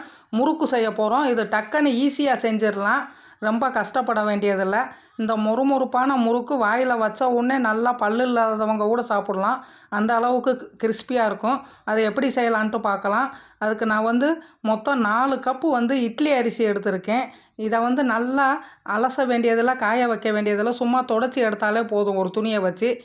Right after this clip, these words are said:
நாலு கப்பு இட்லி அரிசிக்கு ஒன்றரை கப்பு வந்து பொட்டுக்கடலை எடுத்திருக்கேன்.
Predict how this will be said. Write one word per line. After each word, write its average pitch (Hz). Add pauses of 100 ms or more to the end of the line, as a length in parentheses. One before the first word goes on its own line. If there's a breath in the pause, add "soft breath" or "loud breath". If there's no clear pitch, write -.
(220 loud breath)
நாலு 233
கப்பு 269
இட்லி 262
அரிசிக்கு 240
ஒன்றரை 247
கப்பு 254
வந்து 233
பொட்டுக்கடலை 226
எடுத்திருக்கேன். 190